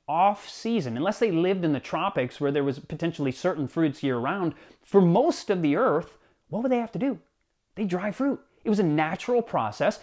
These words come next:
and because it keeps the fiber, yes, it's concentrated, but it actually can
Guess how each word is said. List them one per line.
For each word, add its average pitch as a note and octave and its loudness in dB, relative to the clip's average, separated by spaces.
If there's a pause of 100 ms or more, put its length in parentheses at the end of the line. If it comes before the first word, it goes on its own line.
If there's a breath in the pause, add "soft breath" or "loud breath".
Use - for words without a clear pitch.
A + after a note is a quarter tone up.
(120)
and E3+ 0
because F3 2
it - -10
keeps - -4
the - -2
fiber, G3+ -2 (180 loud breath)
yes, B3 2
it's - -4
concentrated, E3 -2 (180 loud breath)
but G3 2
it F#3 -2
actually F3+ -4
can D#3+ -2